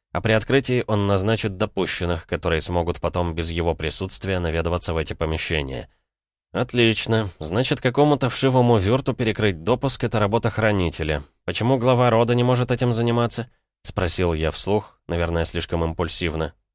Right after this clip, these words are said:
Увидев, что Зик открыл рот, чтобы ответить, я его прервал. "Это был риторический вопрос, на него не надо отвечать". "Я знаю, что такое риторический", — ответил Зик. "Ну что же, пошли дальше". Библиотека была огромной,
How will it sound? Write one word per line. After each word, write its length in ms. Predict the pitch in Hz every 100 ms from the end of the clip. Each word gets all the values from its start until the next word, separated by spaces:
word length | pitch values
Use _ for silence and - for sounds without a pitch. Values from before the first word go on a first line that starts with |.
| _
Увидев, 360 | 95 123 127 110
что 260 | - 107
Зик 240 | 98 107 98
открыл 360 | - 95 90
рот, 180 | 92 110
чтобы 300 | - 90 82
ответить, 400 | 80 95 98 85
я 80 | 90
его 160 | 85 85
прервал. 560 | 90 87 82 73 67 _ _ _ _ _
"Это 160 | - 117
был 200 | 135 135
риторический 680 | 135 127 139 131 120 - 113
вопрос, 480 | 110 110 110 -
на 80 | 101
него 180 | 107 107
не 120 | 110
надо 240 | 110 92 90
отвечать". 540 | 90 85 90 85 - _ _ _ _ _ _ -
"Я 300 | 85 92 90
знаю, 360 | 85 80 78
что 220 | - -
такое 280 | 78 76 80
риторический", — 800 | 78 76 80 78 80 - 82 73 _
ответил 440 | 78 80 73 76 73
Зик. 340 | 71 71 - _ _ _ _ _ _ -
"Ну 140 | 98
что 260 | 123 - 143
же, 100 | 113
пошли 320 | 117 - 135
дальше". 400 | 120 120 98 82 - _ _ _ _ _ _ -
Библиотека 580 | 95 101 123 120 160 139
была 240 | 123 120
огромной, 560 | 110 104 92 87 82